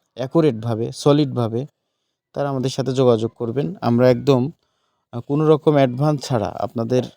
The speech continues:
কাজ আমরা সঠিকভাবে করে দিয়ে আসব। এখানে কোনো রকম প্রতারিত হবেন না, বিশ্বাসের জায়গা,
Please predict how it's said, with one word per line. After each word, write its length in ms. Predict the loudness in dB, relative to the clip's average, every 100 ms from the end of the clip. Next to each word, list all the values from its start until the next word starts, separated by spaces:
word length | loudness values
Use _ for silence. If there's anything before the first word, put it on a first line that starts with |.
| -14 -12 -2
কাজ 280 | 2 4 2
আমরা 380 | 0 -2 -4 -6
সঠিকভাবে 680 | -2 0 2 0 -2 -4 -6 -12 _ _ _ _ _ -10
করে 180 | -6 0
দিয়ে 180 | 2 2
আসব। 340 | 2 -2 -4 -8 _ _
এখানে 300 | -8 -4 -2
কোনো 200 | -2 -2
রকম 240 | 0 0 -2
প্রতারিত 400 | -2 0 0 2
হবেন 280 | 2 2 2
না, 200 | 0 -2
বিশ্বাসের 520 | -4 -2 -2 0 2
জায়গা, 440 | 4 4 2 -2